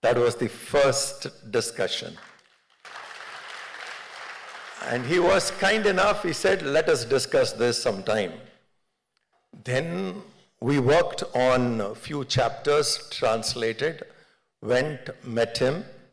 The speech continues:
and he s-, saw that, he said, "Okay, when do you think we can start?" He said, "By November," and then it slowly moved to, uh, you know, like, we need to complete the verses and all that. And we started in June.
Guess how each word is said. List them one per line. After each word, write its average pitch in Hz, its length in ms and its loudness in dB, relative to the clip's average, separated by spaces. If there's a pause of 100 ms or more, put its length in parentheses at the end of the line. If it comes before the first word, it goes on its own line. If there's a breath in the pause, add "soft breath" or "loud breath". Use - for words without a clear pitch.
(680)
and 113 120 -2
he 123 80 2
s-, - 280 -4 (100)
saw 151 340 4
that, 143 240 2
he 123 80 0
said, 117 240 4
"Okay, 117 340 4
when 120 220 0
do 135 80 -2 (120)
you 120 80 2
think 120 300 -2
we 113 80 -2
can 104 200 -2
start?" 139 500 0 (340 loud breath)
He 120 60 -12
said, 123 300 0
"By 120 140 4
November," 127 560 2
and 113 120 -4
then 123 140 0
it 117 160 -8
slowly 113 440 0
moved 110 400 -4 (200)
to, 101 460 -6 (560 soft breath)
uh, 98 400 4
you 113 80 2
know, 110 120 4
like, 107 180 0
we 117 100 -2
need 113 180 -4
to 113 60 -8
complete 107 380 -6
the 107 80 -2
verses 127 400 0
and 127 80 -2
all 131 160 2
that. 151 180 0 (360 loud breath)
And 107 140 -8
we 120 120 -2
started - 640 -6
in - 280 -8
June. 87 480 -10